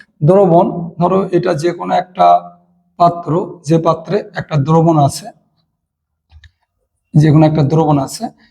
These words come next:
এই দ্রবণের ভেতরে আমরা যদি বাইরে থেকে অ্যাসিড যোগ করি, তাহলে normally তার পিএইচ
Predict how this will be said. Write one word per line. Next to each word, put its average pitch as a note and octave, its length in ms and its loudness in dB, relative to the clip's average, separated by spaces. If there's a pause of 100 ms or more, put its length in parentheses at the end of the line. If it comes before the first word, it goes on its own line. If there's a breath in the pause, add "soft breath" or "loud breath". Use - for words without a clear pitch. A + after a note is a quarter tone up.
(180)
এই F#3+ 180 4
দ্রবণের G3 480 2
ভেতরে G3+ 360 0 (380)
আমরা F3 220 2
যদি F3 320 2
বাইরে D#3+ 360 2
থেকে G3+ 500 -4 (600)
অ্যাসিড F3 400 2
যোগ E3 320 0
করি, D#3+ 360 -4 (1120)
তাহলে F3 380 4
normally F3 680 2
তার F3 140 0
পিএইচ F3 640 2